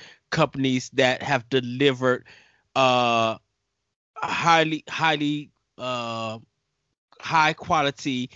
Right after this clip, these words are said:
and lovable games. Like, people, these games have made people fans of that company. And when you don't, when you don't get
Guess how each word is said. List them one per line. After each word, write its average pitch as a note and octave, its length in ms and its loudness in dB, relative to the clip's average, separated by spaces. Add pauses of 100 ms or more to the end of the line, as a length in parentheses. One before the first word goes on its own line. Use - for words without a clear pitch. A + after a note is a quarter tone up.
(400)
and B2+ 320 -2
lovable B2+ 480 0
games. A2+ 480 -8
Like, B2 260 -4 (160)
people, C#3 460 0
these C#3+ 320 0
games C#3 360 0
have B2+ 300 -4
made B2 460 -4
people B2 280 -8
fans A2+ 720 -4
of A2 180 -4
that G2 220 -10
company. - 420 -8 (880)
And D#3+ 340 6 (340)
when D#3 600 2 (420)
you G3+ 160 -6
don't, D#3+ 480 -4
when E3 280 -8
you F#3+ 120 -10
don't C#3+ 580 -6
get D3 280 0